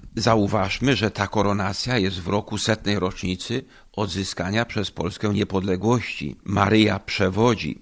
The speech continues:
Zarówno sługa Boży Stefan kardynał Wyszyński, jak i Jan Paweł drugi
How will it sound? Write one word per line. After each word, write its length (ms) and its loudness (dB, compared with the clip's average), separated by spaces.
Zarówno 840 4
sługa 360 4
Boży 300 2
Stefan 380 0
kardynał 420 2
Wyszyński, 560 0
jak 200 2
i 20 0
Jan 240 4
Paweł 360 2
drugi 480 0